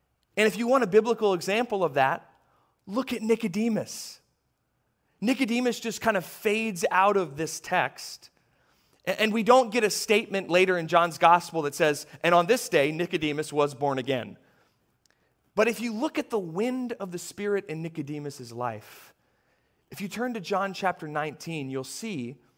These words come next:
that one of the two men that asks for Jesus' body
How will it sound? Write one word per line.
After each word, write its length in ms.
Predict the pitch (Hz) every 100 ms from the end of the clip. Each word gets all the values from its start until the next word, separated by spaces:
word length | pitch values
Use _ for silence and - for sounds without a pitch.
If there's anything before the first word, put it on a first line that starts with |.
| _ _ _ _ _ -
that 120 | -
one 200 | 196 277
of 80 | 220
the 60 |
two 280 | - - 240
men 480 | 190 185 180 151 147 _ _ _
that 180 | 151 151 -
asks 460 | 196 - - -
for 160 | - 151
Jesus' 580 | 131 160 151 139 127 120
body 580 | - 123 139 190 170